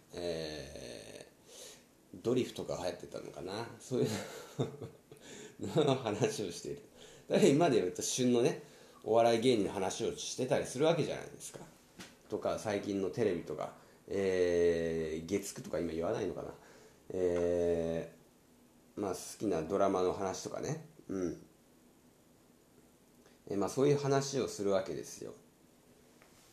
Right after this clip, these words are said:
えー、今好きな音楽とかね、流行りの、えー、今で言うとね、まあ、その、香水とかね。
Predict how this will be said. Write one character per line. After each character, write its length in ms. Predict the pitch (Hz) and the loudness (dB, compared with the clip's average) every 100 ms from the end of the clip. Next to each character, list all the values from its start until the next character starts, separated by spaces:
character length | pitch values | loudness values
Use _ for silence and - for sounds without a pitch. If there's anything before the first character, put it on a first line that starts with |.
| - - - - | -20 -20 -20 -10
え 420 | 90 90 90 85 80 | -4 0 2 2 0
ー、 40 | |
今 160 | 92 85 | -2 -2
好 80 | |
き 220 | 80 - 90 | -4 -4 -4
な 120 | 82 | 0
音 180 | 98 95 | 2 0
楽 180 | 80 | -2
と 100 | - | -10
か 120 | - 64 | -10 -6
ね、 140 | 117 - | -6 -4
流 60 | 92 | -2
行 100 | 87 | 0
り 120 | 85 | 0
の、 200 | 82 67 - - - - - - _ - | -2 -6 -12 -20 -20 -20 -20 -20 _ -2
え 800 | 90 87 82 80 78 78 73 - - _ _ _ - - _ - | 2 2 2 0 -2 -4 -6 -10 -18 _ _ _ -20 -20 _ -6
ー、 40 | |
今 140 | 95 | -4
で 80 | 78 | -4
言 100 | 76 | -6
う 20 | |
と 120 | 71 64 | -6 -6
ね、 100 | 85 | -4
ま 360 | 85 82 78 | -2 -4 -6
あ、 20 | - | -8
そ 140 | - | -12
の、 240 | - - - _ _ _ _ - | -12 -14 -18 _ _ _ _ -20
香 260 | - 107 101 | -2 2 2
水 240 | - 92 | 0 -4
と 100 | 82 | -4
か 120 | - | -10
ね。 160 | - - | -10 -12